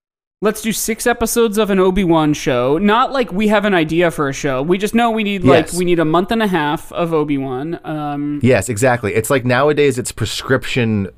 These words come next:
Speaker 2: series, prescription, prescription movies,
Speaker 1: Right.
Speaker 2: where it's not,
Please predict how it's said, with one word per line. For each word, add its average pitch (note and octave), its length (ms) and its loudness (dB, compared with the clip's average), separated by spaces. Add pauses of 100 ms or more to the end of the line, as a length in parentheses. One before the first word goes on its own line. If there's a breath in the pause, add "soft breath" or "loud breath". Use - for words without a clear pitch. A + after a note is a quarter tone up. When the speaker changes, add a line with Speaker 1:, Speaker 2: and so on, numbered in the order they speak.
(260)
Speaker 2:
series, G#2+ 840 2 (140)
prescription, G#2+ 580 0 (920 loud breath)
prescription A#2 480 2
movies, G#2+ 480 2
Speaker 1:
Right. - 40 -18 (360 loud breath)
Speaker 2:
where A#2 220 4
it's A2 160 -2
not, B2 400 2